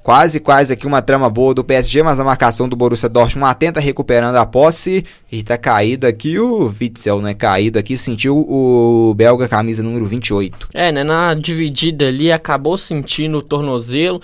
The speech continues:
Speaker 2: chegada mais firme ali do Gana Gueye, então o Witzel dá aquela sentida, os jogadores preferem jogar a bola pra fora pra dar aquela respirada, mas já se levantou ali, já se recompôs, com o tornozelo quase cem por cento.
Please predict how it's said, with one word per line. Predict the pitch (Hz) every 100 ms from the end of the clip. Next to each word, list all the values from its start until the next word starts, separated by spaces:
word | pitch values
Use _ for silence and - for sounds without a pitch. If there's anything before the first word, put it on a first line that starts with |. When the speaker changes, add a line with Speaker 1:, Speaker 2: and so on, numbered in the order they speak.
| -
Speaker 2:
chegada | - - 156 170 170
mais | 156 143 127 -
firme | - - 170 175 165 143
ali | 127 127 143 147 - -
do | 135
Gana | 131 143
Gueye, | 143 139 139 170 - - -
então | 196 202 208 233 247 277 226
o | 196
Witzel | 170 180 165
dá |
aquela | 160 160
sentida, | 156 151 - 185
os | 160
jogadores | 156 151 -
preferem | 156 151
jogar | 151 143 139
a |
bola | 135 135
pra | 131 120
fora | - 135
pra | 131 139
dar | 120
aquela | 123 131 123
respirada, | 135 - 127 123 147 185 208 - -
mas | 165 180 190
já | 185 190
se | -
levantou | 170 170 160 160
ali, | 139 139
já | 151
se | 151
recompôs, | 147 147 127 - 147 180 - - - -
com | 208
o | 190
tornozelo | - 160 147 139 151 151
quase | - 185 175 156 127
cem | - 139
por | 120 113
cento. | - - 107 - -